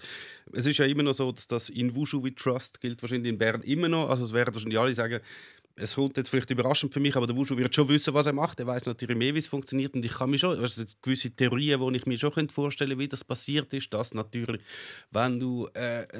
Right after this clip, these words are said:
er übernimmt eine neue Mannschaft mit I B, es funktioniert gerade nicht so wie beim Vorgänger, dann hast du extrem viel Verletzte, dann hast du noch ganz viele wichtige Abgänge in der Winterpause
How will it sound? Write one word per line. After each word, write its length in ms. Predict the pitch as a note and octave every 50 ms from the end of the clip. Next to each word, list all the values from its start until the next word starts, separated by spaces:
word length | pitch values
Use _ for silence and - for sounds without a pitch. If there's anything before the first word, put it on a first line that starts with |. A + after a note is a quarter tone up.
| A#2 - -
er 340 | - - B2+ A#2+ C#3 B2+ -
übernimmt 400 | B2+ A#2+ B2+ C3+ C3+ C3+ C3+ -
eine 60 | C3+
neue 160 | B2+ A#2+ A#2
Mannschaft 460 | A#2 C3 D3 D#3+ E3 - D#3 C#3+ - C#3+
mit 180 | D3 C#3 -
I 180 | F2 C#3+ C#3+ C#3+
B, 140 | C3+ C#3 C3+
es 80 | C3+
funktioniert 500 | - C3+ C3 - - C#3 C#3 C#3+ C#3+ C#3
gerade 200 | C#3 D3 C#3 -
nicht 160 | C3 B2+ -
so 160 | - C#3 C3 C3
wie 80 | C3
beim 100 | - B2
Vorgänger, 560 | - - C3 C3 C3 C3 - A#2+ B2 B2+ B2
dann 160 | A#2 B2 B2+ C3
hast 140 | B2+ A2+
du 60 | C3+ C3
extrem 600 | B2 - - - - D3 D3 D#3 D#3 D#3 D3+ C#3+
viel 160 | D3 C3+ B2+
Verletzte, 400 | B2+ C3 C3+ C#3 C3+ - - C3+
dann 180 | A#2+ A#2 B2
hast 140 | B2+ B2 A#2
du 60 | -
noch 80 | A#2 A2
ganz 220 | A#2 B2+ C3 -
viele 160 | - C#3+ C3 A#2+
wichtige 380 | C#3 C3 - - C3+ B2+ - -
Abgänge 460 | B2+ D3 - - - D3+ C#3+ C#3+ C#3+
in 40 | C#3
der 80 | C3 B2+
Winterpause 640 | C#3 C#3 C3+ - - - - B2+ A#2 A#2+ A#2 B2